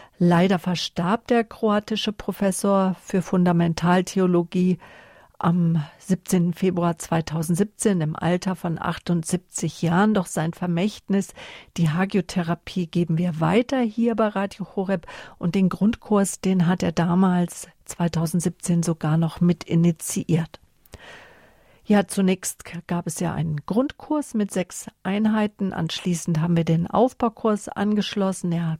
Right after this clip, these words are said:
umfasst sechzehn Einheiten, die alle im Podcast nachgehört werden können. Auf horeb punkt org finden Sie alle Themen. Da finden Sie die Arbeitsblätter,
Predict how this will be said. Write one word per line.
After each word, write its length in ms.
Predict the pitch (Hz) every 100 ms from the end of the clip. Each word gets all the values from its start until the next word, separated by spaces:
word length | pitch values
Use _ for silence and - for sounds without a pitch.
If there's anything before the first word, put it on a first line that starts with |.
| -
umfasst 540 | 165 170 160 151 - -
sechzehn 640 | 185 226 - - 214 202
Einheiten, 800 | - 180 202 208 185 180 - 180 - - - - -
die 140 | 175 180 -
alle 300 | 180 190 -
im 160 | 175
Podcast 760 | - 185 - - 170 160 - 160
nachgehört 800 | 165 226 - 247 214 220 214 196
werden 340 | 190 190 185
können. 480 | - 190 185 185 180 - - - -
Auf 240 | 165 -
horeb 420 | 214 196 180 - - -
punkt 360 | - 170 160 -
org 480 | 170 - 170 160 190 208 208
finden 460 | - 180 175 170
Sie 360 | 170 170 165 170 190 _
alle 320 | 165 175 165 - -
Themen. 760 | 185 202 233 220 190 185 180
Da 100 | 165
finden 360 | - 170 147 160
Sie 140 | 165
die 160 | 165 -
Arbeitsblätter, 920 | 170 208 185 - - 180 165 170 160